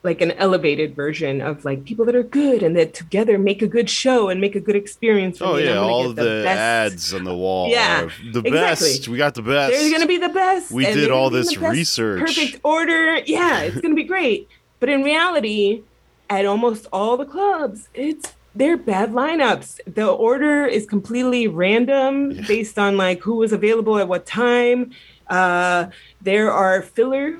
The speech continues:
Speaker 1: comics who are just there so that they could be bumped in case somebody more famous shows up. There are famous people showing up who are just not even trying and just doing, like, banter fucking bullshit on stage.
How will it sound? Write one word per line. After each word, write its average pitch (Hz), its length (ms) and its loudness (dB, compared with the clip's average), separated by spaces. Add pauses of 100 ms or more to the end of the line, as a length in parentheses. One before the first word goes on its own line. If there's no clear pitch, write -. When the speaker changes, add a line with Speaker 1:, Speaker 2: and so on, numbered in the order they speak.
(120)
Speaker 1:
comics 302 680 -4
who 202 180 -2
are 190 140 2
just 196 320 -2
there 208 460 2 (220)
so - 180 -6
that 175 160 -6
they 185 100 2 (160)
could 196 120 -2
be 185 80 -2
bumped 156 760 -2
in 185 140 -2
case 180 280 0
somebody 190 240 0
more 160 160 0 (100)
famous 269 340 0
shows 285 280 -2
up. 269 340 2 (480)
There 180 180 4
are 170 140 2
famous 262 380 -2
people 311 220 -2
showing 294 340 2
up 277 280 2
who 196 160 -2
are 170 100 2
just 190 340 -8 (160)
not 190 220 2
even 175 220 0
trying 277 760 0 (100)
and 180 240 -2
just 170 240 -6
doing, 175 280 -2
like, 160 340 -6 (480)
banter 226 580 0
fucking 269 380 0
bullshit 269 360 2
on 254 160 4
stage. 277 360 -2